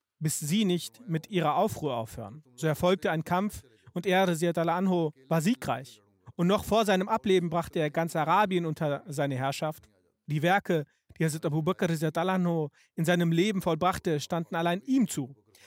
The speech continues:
Kein anderer hätte diese Werke vollbringen können. Hazrat Muslim Maud sagt,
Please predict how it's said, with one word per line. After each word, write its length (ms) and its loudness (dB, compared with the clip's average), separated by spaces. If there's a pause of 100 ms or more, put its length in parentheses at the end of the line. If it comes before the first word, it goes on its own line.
Kein 240 0
anderer 380 2
hätte 200 0
diese 260 -2
Werke 280 2
vollbringen 500 -4
können. 340 -6 (400)
Hazrat 220 2
Muslim 340 0
Maud 280 0 (2500)
sagt, 500 0